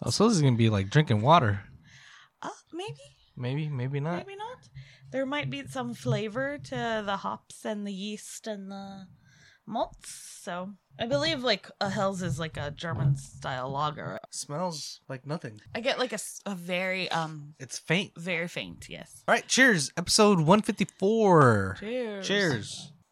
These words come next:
Speaker 2: Oh, that's good.
Speaker 1: It's light.
Speaker 2: It is light, but it has, like, a
Speaker 1: Oh,
Speaker 2: little,
Speaker 1: there's a little
Speaker 2: a
Speaker 1: mint.
Speaker 2: little dancing on the tongue after.
Speaker 1: It's like a little,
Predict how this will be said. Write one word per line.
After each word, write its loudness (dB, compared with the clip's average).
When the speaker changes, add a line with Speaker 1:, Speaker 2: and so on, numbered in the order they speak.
Speaker 2:
Oh, 0
that's 0
good. -6
Speaker 1:
It's -12
light. -8
Speaker 2:
It -6
is -2
light, 0
but 0
it -2
has, 4
like, 6
a 4
Speaker 1:
Oh, 4
Speaker 2:
little, 2
Speaker 1:
there's -2
a 2
little 8
Speaker 2:
a 4
Speaker 1:
mint. 2
Speaker 2:
little 8
dancing 0
on 4
the -4
tongue -2
after. -6
Speaker 1:
It's -8
like -10
a -4
little, 4